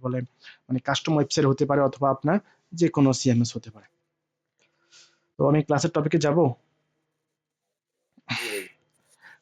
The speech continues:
Speaker 1: ওকে। তো তার জন্য আমরা অবশ্যই একটা টুলসের হেল্প নিব। টুলসের হেল্প ছাড়া তো হবে না।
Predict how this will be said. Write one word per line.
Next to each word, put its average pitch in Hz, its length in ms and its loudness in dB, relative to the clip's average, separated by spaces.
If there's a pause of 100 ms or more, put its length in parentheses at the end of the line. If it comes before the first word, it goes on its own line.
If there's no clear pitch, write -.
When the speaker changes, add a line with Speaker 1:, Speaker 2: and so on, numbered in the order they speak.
(160)
Speaker 1:
ওকে। 135 220 0 (1600)
তো 139 140 0
তার 160 280 2
জন্য 196 220 4
আমরা 175 260 2
অবশ্যই 156 300 2
একটা 151 220 -2 (180)
টুলসের 143 400 -2 (100)
হেল্প 139 240 0 (120)
নিব। 123 140 -4 (360)
টুলসের 127 400 -8
হেল্প 127 200 -6
ছাড়া 131 200 -6
তো 131 60 -12
হবে 131 240 -6
না। 170 40 0